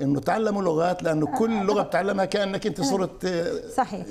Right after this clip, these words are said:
Speaker 1: إنسانية.
Speaker 2: يعني، في ما يقال إنه تعلموا لغة العدو وإلى آخره، وإحنا ما بنتعلم مشان
Speaker 1: أنا ما
Speaker 2: نعادي
Speaker 1: حكيتش عن،
Speaker 2: حدا،
Speaker 1: أنا ما حكيتش
Speaker 2: ولا
Speaker 1: عن،
Speaker 2: نتعلم
Speaker 1: أنا، أنا ما حكيتش عن
Speaker 2: مشان
Speaker 1: لغة
Speaker 2: نصادق
Speaker 1: العدو.
Speaker 2: حدا،
Speaker 1: أنا
Speaker 2: نتعلم العلم لذات العلم.
Speaker 1: آه، أنا ما حكيتش عن
Speaker 2: بالضبط.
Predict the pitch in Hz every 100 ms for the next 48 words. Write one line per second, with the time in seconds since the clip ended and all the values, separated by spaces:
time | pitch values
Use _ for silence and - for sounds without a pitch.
0 | 101 151 - 294 302 247 285 330 277 262
1 | 254 254 240 233 240 208 214 214 208 202
2 | 175 - 220 208 196 185 190 196 185 160
3 | 185 214 185 175 180 185 180 180 175 226
4 | 196 202 220 - 269 285 269 262 262 254
5 | 247 220 240 220 214 - 214 208 175 220
6 | 302 233 302 208 285 277 285 311 185 156
7 | 180 202 294 294 285 285 247 294 277 269
8 | 220 302 294 294 - 269 190 190 190 302
9 | 302 277 277 277 226 202 190 277 269 262
10 | 320 311 294 254 302 311 277 233 220 220
11 | 185 170 175 180 180 156 185 - 180 156
12 | 156 143 269 233 247